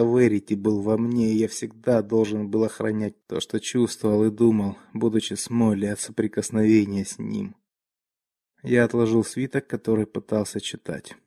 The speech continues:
Какой смысл теперь думать об Алдерлингах? Верити найдёт то, что найдёт. Я бросился на кровать и уставился в потолок. Несмотря на то, что я лежал тихо и неподвижно, покой не приходил.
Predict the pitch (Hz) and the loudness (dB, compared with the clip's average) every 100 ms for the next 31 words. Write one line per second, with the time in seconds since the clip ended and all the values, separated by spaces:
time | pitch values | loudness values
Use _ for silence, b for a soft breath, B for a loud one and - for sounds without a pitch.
0 | _ _ _ _ 131 - 113 - 120 - | _ _ _ _ -14 -6 -6 -2 -4 -4
1 | 104 107 - 110 101 107 104 - 95 101 | -6 -6 -4 -6 -2 -2 -2 -2 -4 -2
2 | 101 107 101 95 101 - - _ _ _ | 4 4 4 -4 -6 -12 -16 _ _ _
3 | _ - 147 151 139 135 131 131 131 - | _ -8 -2 0 0 -2 -2 2 2 2
4 | 117 - - 104 107 101 101 - - _ | -2 -2 -4 -2 -2 -2 -4 -8 -20 _
5 | _ _ _ _ _ 131 123 123 131 - | _ _ _ _ _ -4 -2 2 0 0
6 | 117 - 110 110 117 127 131 - 101 - | -2 -2 -2 0 2 2 2 -2 -8 -6
7 | 104 104 - - 95 - 98 92 - - | -6 -6 -12 -18 -18 -14 -14 -14 -20 -20
8 | _ _ _ _ - 110 - 110 113 113 | _ _ _ _ -14 -12 -8 -6 -2 -2
9 | 107 113 - - 101 101 98 101 - 104 | -2 -2 -2 0 0 0 0 -2 -4 -8
10 | - 101 101 107 107 110 104 101 98 - | -2 -2 0 -2 -2 -6 -8 -12 -14 -4
11 | 104 101 98 90 - 95 - - | -2 0 -2 -4 -6 -8 -8 -10